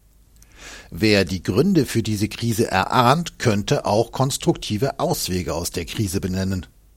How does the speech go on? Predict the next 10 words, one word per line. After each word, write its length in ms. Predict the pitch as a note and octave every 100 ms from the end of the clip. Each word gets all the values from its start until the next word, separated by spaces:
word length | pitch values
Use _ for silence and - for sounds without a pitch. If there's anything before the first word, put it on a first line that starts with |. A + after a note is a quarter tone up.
| _ _ _ - - -
Der 300 | A#2+ B2+ A#2+
Spiegel 500 | - G#3+ G#3+ D#3 D3
sieht 260 | A#2+ D3
jedoch 360 | - A#2+ G#2 F#2+
den 260 | - F2 E2
Wald 260 | G#2 G#2+
vor 180 | - A#2+
lauter 420 | G#2+ D#2+ D#2+ F#2+
Bäumen 500 | F#2+ - F2 C#2 D2 C#2+
nicht. 340 | C#2+ - -